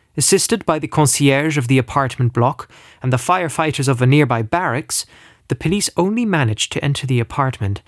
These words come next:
after having forced down the outside door, which had been locked. Around twelve forty-five P M on Thursday, upon entry into the studio, they came across a horrific scene.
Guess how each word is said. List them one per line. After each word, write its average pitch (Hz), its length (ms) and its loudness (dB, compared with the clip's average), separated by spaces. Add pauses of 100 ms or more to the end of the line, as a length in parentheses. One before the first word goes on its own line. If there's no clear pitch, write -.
(340)
after 131 260 -6
having 139 240 0
forced 196 540 0
down 110 320 0
the 110 180 -4
outside 131 580 -2
door, 127 380 2 (320)
which - 200 -2
had 123 200 -4
been 110 280 0
locked. - 440 -4 (760)
Around 170 360 -2
twelve 208 320 -2
forty-five 156 760 -2
P 160 200 2
M 135 220 2
on 117 160 0
Thursday, 113 680 0 (320)
upon 165 300 0
entry 190 460 -4
into 160 240 2
the 147 80 0
studio, 131 600 2 (420)
they 117 100 0
came 143 260 0
across 123 360 -2
a 110 40 -4
horrific 107 440 -4
scene. 101 400 -4